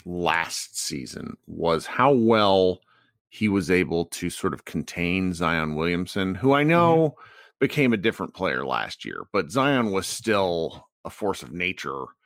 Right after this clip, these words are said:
Speaker 1: his rookie year when he was playing. And Maxey, if not, like, stonewall's not really fair, but basically held the tide, and he could not do that this year. Um,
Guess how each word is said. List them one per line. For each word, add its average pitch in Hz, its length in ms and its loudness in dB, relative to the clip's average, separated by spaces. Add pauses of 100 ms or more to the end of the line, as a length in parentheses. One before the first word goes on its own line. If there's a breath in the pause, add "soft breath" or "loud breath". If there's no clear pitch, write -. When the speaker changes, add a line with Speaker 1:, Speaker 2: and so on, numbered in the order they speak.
(380)
Speaker 1:
his 85 340 -2
rookie 82 320 -4
year 73 160 -4
when 73 100 -6
he 82 60 -4
was 73 120 -6
playing. 76 540 -2
And 82 240 -4
Maxey, 87 560 -2 (560 soft breath)
if 180 240 2
not, 165 280 4 (100)
like, 117 120 -2
stonewall's 160 580 4
not 90 120 0
really 90 180 0
fair, 82 480 -2
but 87 300 -8
basically 107 800 -2 (420 soft breath)
held 160 380 2
the 127 80 0
tide, 73 760 -2 (480)
and 117 340 0
he 135 200 -2
could 131 260 -4
not 90 240 -2
do 76 140 -8
that 50 200 -10 (220)
this - 220 -12
year. - 80 -14 (380)
Um, 92 520 -4